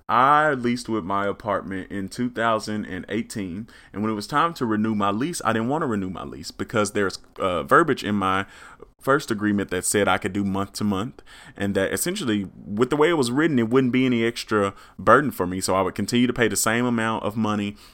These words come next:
I could rent for month to month, and then, um, it didn't say I would have any additional charges or anything like that. So when they kept reaching out to me about, and it also said that, like,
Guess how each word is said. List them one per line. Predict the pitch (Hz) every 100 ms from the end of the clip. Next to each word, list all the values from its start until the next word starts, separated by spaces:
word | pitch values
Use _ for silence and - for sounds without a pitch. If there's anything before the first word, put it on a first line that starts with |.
| -
I | 90
could | 95 87 98
rent | 113
for | - 104 104 -
month | 104 104 -
to | 101
month, | 98 95 - - - - -
and | 101 101 95
then, | 101 101 95 92 95 _ _ -
um, | 90 85 78
it | 104
didn't | 98 113
say | 104 113
I | 104
would | 107
have | 110 104
any | 104
additional | 98 98 - 95
charges | - 104 101 95 95 -
or | 92
anything | 104 101 95 95
like | 90 85
that. | - 85
So | - 95
when | 104
they | 113
kept | 113 131 92
reaching | 117 117 127
out | 147
to | 120
me | 110
about, | 107 101 98 95 - - - -
and | 113
it | 117
also | 120 120 107
said | - 104 92
that, | 95
like, | 78 -